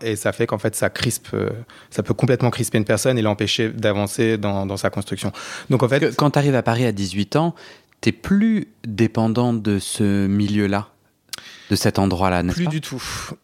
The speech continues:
Speaker 2: Mais
Speaker 1: Mais
Speaker 2: pourtant, c'est encore actif. La peur est encore active dans ton cerveau, c'est ça ?
Speaker 1: Alors, euh, j'étais marqué au, euh, effectivement au fer rouge de cette notion de, euh, ne le dis à,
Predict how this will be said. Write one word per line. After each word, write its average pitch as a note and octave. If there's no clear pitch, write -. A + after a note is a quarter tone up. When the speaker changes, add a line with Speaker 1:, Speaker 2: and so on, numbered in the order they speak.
Speaker 2:
Mais A#2
Speaker 1:
Mais A#2+
Speaker 2:
pourtant, C#3+
c'est A#2
encore C3
actif. -
La G2+
peur D3+
est B2+
encore A#2
active G#2+
dans F#2+
ton F#2
cerveau, F2
c'est C3
ça ? B2+
Speaker 1:
Alors, A2
euh, F#2+
j'étais G#2
marqué A#2+
au, G#2
euh, F#2+
effectivement A#2
au G#2
fer G2+
rouge A#2+
de A2+
cette G#2
notion B2+
de, A2
euh, G#2
ne G#2
le G#2+
dis A2
à, G#2+